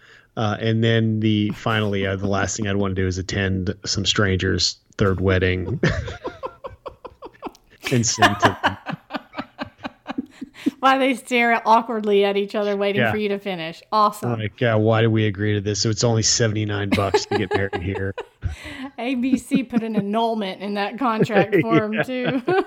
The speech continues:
Speaker 1: exactly.
Speaker 2: All right, then it's time to go and perform. Again, Harrison says, "Bigger venue, bigger crowds, better celebrity guests,"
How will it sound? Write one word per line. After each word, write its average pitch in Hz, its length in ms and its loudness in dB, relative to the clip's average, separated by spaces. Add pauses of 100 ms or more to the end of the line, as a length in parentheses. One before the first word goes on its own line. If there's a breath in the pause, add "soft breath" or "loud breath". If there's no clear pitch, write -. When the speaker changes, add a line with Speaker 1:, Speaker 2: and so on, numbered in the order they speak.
Speaker 1:
exactly. - 520 -2 (1000 loud breath)
Speaker 2:
All 214 100 -4
right, 226 320 -2
then 262 220 -2
it's 359 180 -10
time 247 440 -6
to 240 120 -10
go 190 640 -4 (500 soft breath)
and 185 800 -10
perform. 185 920 -6
Again, 220 380 -4
Harrison 196 460 -8
says, 175 380 -14 (440 soft breath)
"Bigger 254 280 -4
venue, 185 520 -8 (400)
bigger 233 300 -2
crowds, 185 600 -12 (240 soft breath)
better 254 460 -2
celebrity 196 560 -12
guests," - 600 -14